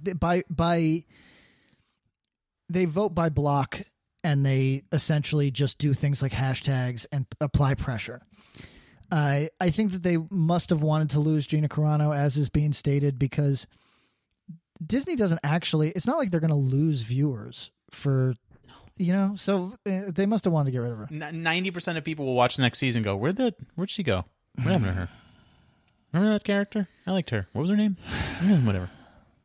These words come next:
Speaker 2: <laughs> That's, that's what it's gonna be. She kinda looks like, um, Mariska, Pra-, b-, p-, p-, p-, you know,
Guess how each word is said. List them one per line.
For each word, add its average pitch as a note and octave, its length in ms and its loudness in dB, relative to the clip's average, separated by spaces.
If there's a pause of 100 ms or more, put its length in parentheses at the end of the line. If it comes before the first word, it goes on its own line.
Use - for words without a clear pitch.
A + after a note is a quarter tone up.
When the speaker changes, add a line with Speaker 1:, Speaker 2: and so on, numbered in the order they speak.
Speaker 2:
<laughs> - 640 -18
That's, A#3 180 2
that's F#3 240 2
what E3 100 0
it's C#3+ 100 -2
gonna C#3 240 -4
be. G#2 220 -4 (1200)
She - 160 -4
kinda A#3 260 0
looks G3 320 0
like, E3 380 0
um, A2+ 520 0 (460)
Mariska, A#2 800 0 (680)
Pra-, A#2+ 260 0
b-, A#2+ 220 -2
p-, A2+ 240 0 (180)
p-, A#2 80 2 (180)
p-, A#2+ 1080 0
you C3+ 80 2
know, A2 260 2